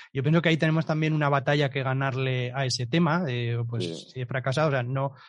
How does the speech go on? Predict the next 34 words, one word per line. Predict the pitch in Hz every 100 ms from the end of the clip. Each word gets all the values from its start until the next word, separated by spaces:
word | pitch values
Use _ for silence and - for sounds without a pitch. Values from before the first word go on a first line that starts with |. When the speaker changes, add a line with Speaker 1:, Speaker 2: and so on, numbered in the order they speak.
| _
Speaker 1:
fracasar | 151 139 131 160 143
flagrantemente, | 151 147 151 147 147 147
decir, | 147 143 127
"Me | 139 143 135
pongo | 160 151
por | 151
objetivo | 156 151 160 139
fracasar", | 143 131 131 196 135
pero | 135 127
tomarlo | 131 139 165
como | 185 160
Speaker 2:
Mm. |
Speaker 1:
una | 147 139
cosa | 143 180 175
natural, | 143 127 123 170 - _ _ -
algo | 120 135 139
Speaker 2:
Sí, |
Speaker 1:
que, | 185 151
Speaker 2:
sí, | 165
Speaker 1:
que | 175
te | -
Speaker 2:
sí, |
Speaker 1:
ayuda | 127 151 208 143
a |
Speaker 2:
claro. | 117
Speaker 1:
aprender, | 127 139 180 175 -
¿no? | 147 220 - _ _ _ _ -
Speaker 2:
Totalmente. | 107 143 147 151 101
Aquí | 104 160
en, | 180 139
yo | 170
le | 202 175
veo | 185 165
así, | 131 151 143